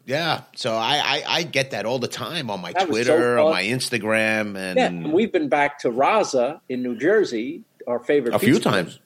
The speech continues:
Speaker 2: We've been back there a few times since then.
Speaker 1: Yeah.
Speaker 2: It, what a great time we had doing that.
Speaker 1: Do you know what I loved when
Speaker 2: You're
Speaker 1: I was in
Speaker 2: welcome.
Speaker 1: L A?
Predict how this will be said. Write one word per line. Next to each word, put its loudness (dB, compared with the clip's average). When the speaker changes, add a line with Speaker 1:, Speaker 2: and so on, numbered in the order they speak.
Speaker 2:
We've 2
been 0
back 0
there 2
a -2
few -2
times -4
since -12
then. 0
Speaker 1:
Yeah. 0
Speaker 2:
It, 2
what 4
a 2
great 2
time -2
we -2
had -4
doing 0
that. -2
Speaker 1:
Do 4
you 6
know 6
what 6
I 4
loved 2
when 2
Speaker 2:
You're 6
Speaker 1:
I 6
was 2
in 4
Speaker 2:
welcome. 4
Speaker 1:
L 6
A? 2